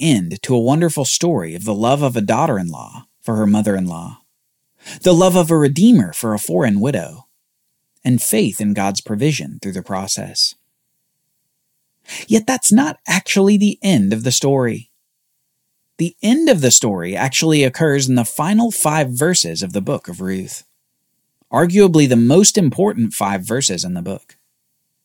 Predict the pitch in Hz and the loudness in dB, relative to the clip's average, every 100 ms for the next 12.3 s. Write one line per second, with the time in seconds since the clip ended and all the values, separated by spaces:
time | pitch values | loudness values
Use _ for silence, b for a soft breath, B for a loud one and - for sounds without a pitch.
0 | _ _ _ _ _ _ 165 269 254 240 | _ _ _ _ _ _ 0 2 4 4
1 | 170 220 101 - - - B B B 156 | 4 2 0 -2 -6 -6 B B B -2
2 | 156 - 196 220 208 202 196 165 147 160 | 0 2 6 6 6 2 0 0 2 4
3 | 185 139 196 175 90 78 107 104 151 143 | 4 4 4 2 -2 -6 -8 -4 -4 -6
4 | 90 87 98 98 - - - _ _ _ | -12 -10 -8 -8 -10 -16 -18 _ _ _
5 | _ _ _ _ _ _ _ _ _ _ | _ _ _ _ _ _ _ _ _ _
6 | _ _ _ _ _ - 127 139 160 190 | _ _ _ _ _ -2 2 2 2 2
7 | 190 180 180 165 196 - 104 92 92 120 | 4 4 4 4 4 4 2 -2 -4 -2
8 | 117 95 95 104 - - _ _ _ _ | -2 -2 -4 -2 -4 -4 _ _ _ _
9 | _ _ - 113 123 147 - 139 170 170 | _ _ -4 0 2 2 2 2 2 2
10 | 139 117 113 135 160 _ _ B B B | 2 2 0 0 -4 _ _ B B B
11 | 165 165 196 196 160 143 165 151 127 95 | 2 4 6 6 4 2 2 2 0 0
12 | 80 - | -4 -10